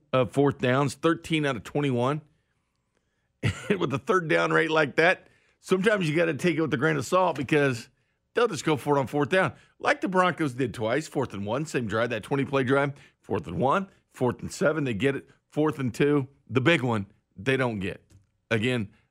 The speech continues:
eventually, <laughs> you keep going all in, and your cards aren't gonna hit. And it's exactly what happened to them.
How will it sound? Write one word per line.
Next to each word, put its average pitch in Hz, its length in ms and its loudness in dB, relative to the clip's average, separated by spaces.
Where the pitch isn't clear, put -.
eventually, 127 640 0
<laughs> - 180 -14
you - 1080 -6
keep 196 240 0
going 185 240 2
all 170 220 4
in, 160 280 2
and 139 140 2
your 143 120 2
cards 147 320 2
aren't 127 140 -2
gonna 120 120 2
hit. 117 240 2
And 123 80 2
it's 117 160 0
exactly 113 420 0
what 107 140 0
happened 101 440 -2
to 143 140 2
them. 113 300 2